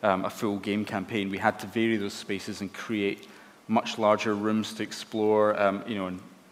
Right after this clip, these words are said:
layered sections that you wouldn't normally see. Um, so being a space station rather than a ship,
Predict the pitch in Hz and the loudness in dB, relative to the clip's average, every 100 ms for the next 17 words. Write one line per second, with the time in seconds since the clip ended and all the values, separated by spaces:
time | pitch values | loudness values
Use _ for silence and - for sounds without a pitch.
0 | - 117 117 117 113 - - 110 - - | -6 2 6 6 6 2 0 2 2 -4
1 | 107 107 104 104 107 104 104 - 110 107 | -4 -4 -4 -4 -2 -2 -2 -4 -6 -4
2 | 107 - - - - - - - - - | -6 -12 -20 -20 -18 -16 -16 -18 -20 0
3 | 120 123 127 - - - - 156 127 - | 6 6 6 -2 -18 -14 2 6 6 6
4 | 175 165 120 - 180 180 131 - 120 113 | 6 6 4 6 4 6 2 2 4 4
5 | 107 107 - 156 - | 2 -2 2 2 2